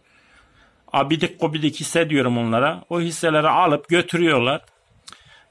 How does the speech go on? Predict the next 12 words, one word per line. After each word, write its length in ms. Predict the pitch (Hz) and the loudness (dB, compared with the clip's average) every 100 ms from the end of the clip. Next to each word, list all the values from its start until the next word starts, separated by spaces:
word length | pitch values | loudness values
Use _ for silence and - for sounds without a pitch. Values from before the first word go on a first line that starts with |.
| _ 165 | _ 0
Bakıyorsun 540 | 185 160 170 185 196 | 0 2 0 0 -4
kar 320 | - 190 202 | -4 0 2
yok. 400 | 175 143 165 - _ _ _ _ _ - | 4 2 0 -6 _ _ _ _ _ -18
Öz 220 | - 185 196 | -2 0 0
sermaye 540 | - 175 165 170 180 | 0 2 4 4 2
zararları 580 | 156 165 160 160 160 160 | 2 2 4 4 4 4
ermiş, 420 | 151 147 139 - | 2 2 0 0
bitmiş. 540 | 151 156 127 139 - - _ _ _ 135 | -4 -2 -4 -4 -8 -16 _ _ _ -6
E, 80 | |
sana 320 | 135 175 196 196 | -2 2 0 0
temettü 500 | 185 202 202 180 160 | 0 2 2 2 2
vermeyecek. 640 | 147 131 117 110 160 - | 2 2 2 0 -4 -6